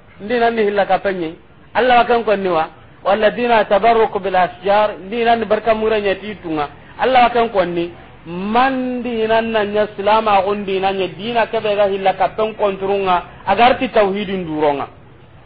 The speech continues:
Kenya na gati fasara fihi tanbih. Rawulindenga kella gari ma, eh, haditha kedi ala masail al qabr, qabr masalanun kamma. Qabr masalanun kannanga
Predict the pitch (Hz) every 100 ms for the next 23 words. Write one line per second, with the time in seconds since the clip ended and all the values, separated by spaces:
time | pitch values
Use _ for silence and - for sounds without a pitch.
0 | - - 208 220 208 185 180 190 185 165
1 | 208 196 180 190 170 - 160 160 165 147
2 | 120 - - - - - 135 170 185 190
3 | 190 202 214 196 208 226 220 202 190 190
4 | 196 196 180 175 180 208 202 190 190 175
5 | 180 - - - 147 175 190 180 170 196
6 | 190 180 170 - 175 185 185 190 185 185
7 | 170 160 156 147 156 147 131 131 180 214
8 | 220 208 196 190 190 190 175 185 185 170
9 | 165